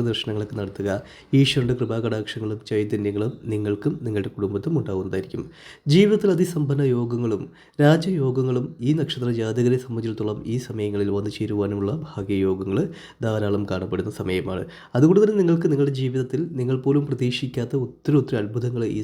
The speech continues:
സമയങ്ങളിൽ ഉണ്ടാകുവാനുള്ള സാധ്യതകളുണ്ട്. നിങ്ങൾ മനസ്സിൽ വിചാരിക്കാത്ത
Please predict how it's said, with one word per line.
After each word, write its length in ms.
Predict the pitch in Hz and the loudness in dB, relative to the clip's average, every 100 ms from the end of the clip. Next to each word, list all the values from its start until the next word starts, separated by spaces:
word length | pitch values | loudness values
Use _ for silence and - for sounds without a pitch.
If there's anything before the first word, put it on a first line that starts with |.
| 104 | -6
സമയങ്ങളിൽ 340 | 110 104 107 101 | -4 -2 0 -2
ഉണ്ടാകുവാനുള്ള 540 | 101 104 107 98 101 - | -2 -2 0 0 -2 -2
സാധ്യതകളുണ്ട്. 500 | 101 92 90 92 92 - - - - | -4 -4 -4 -4 -4 -6 -12 -12 0
നിങ്ങൾ 160 | 120 165 175 | 4 6 6
മനസ്സിൽ 240 | 127 - 123 | 2 -2 -4
വിചാരിക്കാത്ത 640 | 113 110 107 104 107 117 | -4 -4 -6 -6 -4 -4